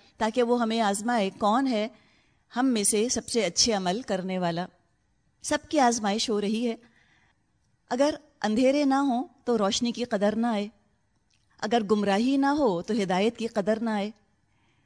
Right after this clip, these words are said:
تو لہٰذا شیطان کو اللہ تعالیٰ نے ایک چوائس کے طور پہ دنیا میں بھیجا ہے جو کہ غلط آنسر پرووائیڈ کرتا ہے۔ اللہ دنیا میں امتحان لے رہا ہے اور دیکھ رہا ہے کہ کون شیطان کی باتوں پر یقین کرتا ہے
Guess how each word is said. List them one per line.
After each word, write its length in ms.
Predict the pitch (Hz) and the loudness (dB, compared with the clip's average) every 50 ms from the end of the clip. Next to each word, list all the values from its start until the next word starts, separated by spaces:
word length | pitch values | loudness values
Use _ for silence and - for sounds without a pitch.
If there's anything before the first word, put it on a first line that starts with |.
| _ _ _ _ _ _ _ _ - | _ _ _ _ _ _ _ _ -2
تو 80 | 269 | 0
لہٰذا 440 | 262 262 262 247 269 285 285 269 330 - - _ _ _ _ _ _ _ _ _ _ _ _ | 0 2 2 2 2 2 0 -2 -2 -4 -10 _ _ _ _ _ _ _ _ _ _ _ _
شیطان 440 | - - 254 240 - 240 226 262 302 | -6 -4 -4 -2 0 0 2 2 2
کو 100 | 294 - | 2 0
اللہ 280 | 277 254 233 226 247 277 - | 0 0 0 0 -2 -2 0
تعالیٰ 280 | 240 214 202 202 214 | 0 0 0 0 -2
نے 80 | 220 254 | -2 -2
ایک 180 | 240 208 - - - | -2 -4 -6 -6 -2
چوائس 380 | 233 220 240 285 311 - - | 0 2 2 2 2 0 0
کے 100 | - 240 | -2 -2
طور 220 | 226 - 185 170 170 | -4 -2 -4 -4 -4
پہ 140 | - 196 | -4 -6
دنیا 300 | 180 180 190 190 190 185 | -6 -4 -4 -4 -2 -2
میں 140 | 180 190 196 | -2 -2 -2
بھیجا 320 | 180 202 185 180 202 190 196 | -2 -4 -4 -4 -4 -4 -4
ہے 120 | 202 - - | -6 -6 -4
جو 180 | - 226 254 | -2 0 0
کہ 140 | 254 269 262 - | 0 0 0 0
غلط 320 | 214 208 233 277 277 - - | 2 2 2 0 -2 -4 -6
آنسر 460 | - 202 202 214 233 - 254 247 269 277 - _ _ _ _ _ | -6 -4 -2 -2 -2 0 0 -2 -2 -4 -8 _ _ _ _ _
پرووائیڈ 420 | 214 214 196 196 190 202 220 - | -4 -2 -2 0 0 -2 -2 -4
کرتا 360 | - 196 156 160 - 185 180 | -6 -8 -8 -8 -6 -6 -6
ہے۔ 100 | 185 175 190 - _ _ _ _ _ _ _ _ _ _ _ _ _ _ _ _ _ _ _ _ _ - | -6 -6 -10 -14 _ _ _ _ _ _ _ _ _ _ _ _ _ _ _ _ _ _ _ _ _ -2
اللہ 260 | 247 254 254 285 311 | -2 0 2 2 2
دنیا 320 | 220 240 233 226 220 202 | 2 2 2 2 2 0
میں 120 | 196 190 190 | 0 -2 -4
امتحان 420 | 196 185 202 196 202 196 214 240 233 | -4 -4 -4 -4 -2 -2 -2 0 0
لے 140 | 240 240 233 | 0 0 0
رہا 240 | 226 220 202 208 | 0 0 -2 -2
ہے 80 | 214 - - _ _ _ _ _ _ _ _ _ | -2 -6 -10 _ _ _ _ _ _ _ _ _
اور 120 | - 240 | -2 -2
دیکھ 300 | 220 190 254 277 302 - | 2 4 4 4 4 4
رہا 260 | 311 269 269 262 254 247 | 0 -2 0 0 2 0
ہے 100 | 240 247 | 0 0
کہ 120 | - 233 233 - | -2 -4 -4 -2
کون 280 | 220 208 220 233 269 370 - _ _ _ _ _ | -2 0 0 0 -2 -4 -8 _ _ _ _ _
شیطان 520 | - - 226 226 226 208 226 254 277 294 | -4 -2 -2 -2 0 -2 0 0 0 -2
کی 160 | 277 - 277 233 | -2 -4 -4 -2
باتوں 360 | 196 190 190 - - 226 226 | -2 -2 -2 -2 -2 -6 -4
پر 200 | 220 247 262 233 | -2 -2 -2 0
یقین 380 | 190 190 - - 190 175 185 | -2 -2 -2 -2 -4 -2 -2
کرتا 320 | 180 185 185 185 - 214 226 | -2 -4 -4 -2 -2 -2 -2
ہے 140 | 226 226 | -2 -4